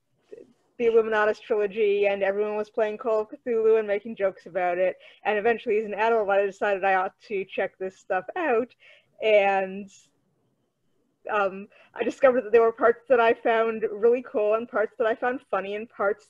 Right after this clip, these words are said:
that I yelled at until I started writing about them. And I continue to sometimes want to get into argument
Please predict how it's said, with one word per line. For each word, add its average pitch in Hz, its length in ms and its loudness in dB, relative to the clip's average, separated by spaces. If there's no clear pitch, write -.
that 202 260 0
I 202 140 0
yelled 254 380 -2
at 185 180 2
until 208 280 -6
I 185 80 -2
started 175 460 -6
writing 226 400 -2
about 160 360 -8
them. 320 460 -6
And 190 600 -2
I 240 140 4
continue 277 640 2
to 226 540 -4
sometimes 233 640 0
want 220 320 -2
to 254 120 -8
get 214 240 2
into 208 280 -2
argument 226 720 -2